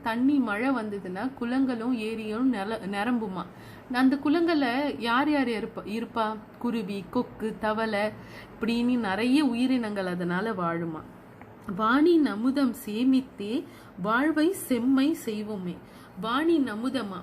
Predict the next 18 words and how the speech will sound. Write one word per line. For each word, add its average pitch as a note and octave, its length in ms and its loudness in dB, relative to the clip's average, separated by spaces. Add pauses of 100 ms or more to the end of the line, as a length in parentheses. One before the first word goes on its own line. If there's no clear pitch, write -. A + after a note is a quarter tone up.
மழையை B3+ 400 -2
என்ன B3 300 -4
சொல்றாங்க? G#3+ 460 -8 (200)
வானின் A#3 500 2
அமுதம்னு A3 520 -4
சொல்றாங்க. F3 480 -8 (460)
"வானின் C4 440 4
அமுதம் A#3 540 0
சேமித்தே A3+ 580 -4 (100)
வாழ்வை A#3 420 0
செம்மை G3+ 520 -4 (140)
செய்வமே". F3 540 -6 (580)
நாடும், C4+ 600 4 (360)
அடுத்து G#3+ 320 -6
பாருங்க, G3+ 400 -4 (580)
"நாடும் C#4 640 4
வீடும் C#4 420 4
செழிக்கவே A3+ 720 -4